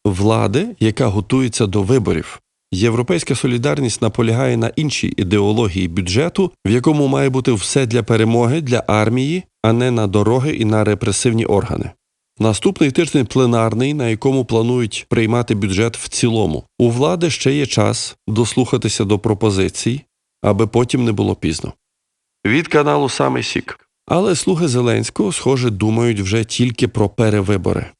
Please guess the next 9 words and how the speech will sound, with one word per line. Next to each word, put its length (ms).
Таке 240
враження, 480
що 320
договорняк 760
із 120
Путіним 580
вони 280
вважають 440
вже 280